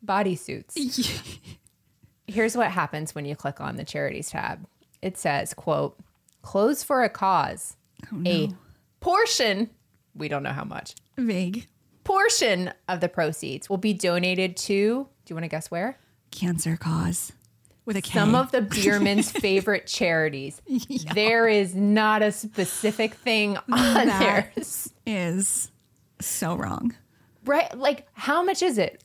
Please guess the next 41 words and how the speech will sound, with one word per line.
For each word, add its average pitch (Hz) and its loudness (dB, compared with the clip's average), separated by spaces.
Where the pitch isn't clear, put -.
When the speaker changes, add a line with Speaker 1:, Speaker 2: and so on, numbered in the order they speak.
Speaker 1:
A 269 -6
portion? 311 -2
Where 269 4
is 311 4
it 302 2
Speaker 2:
Like, 302 0
Speaker 1:
going? 208 2
Our 359 -2
favorites. 392 0
Speaker 2:
a 311 -10
college 269 0
fund. 320 2
Speaker 1:
Yeah. 226 2
Speaker 2:
<laughs> - -6
Speaker 1:
I 240 2
think 269 -2
Speaker 2:
With 285 0
a 226 4
Speaker 1:
they 208 2
would 202 4
have - 0
Speaker 2:
K? 269 0
Speaker 1:
done 170 -2
better 160 0
making 151 -8
a 147 -2
cancer 147 -10
foundation 139 -8
with 143 -8
a - -10
K. 139 -6
You're 170 -2
right. 139 -4
Speaker 2:
Yeah, 262 -2
and 226 0
the 233 -2
college 220 -2
fund 190 -2
with 175 -2
a 180 -2
K. 185 -2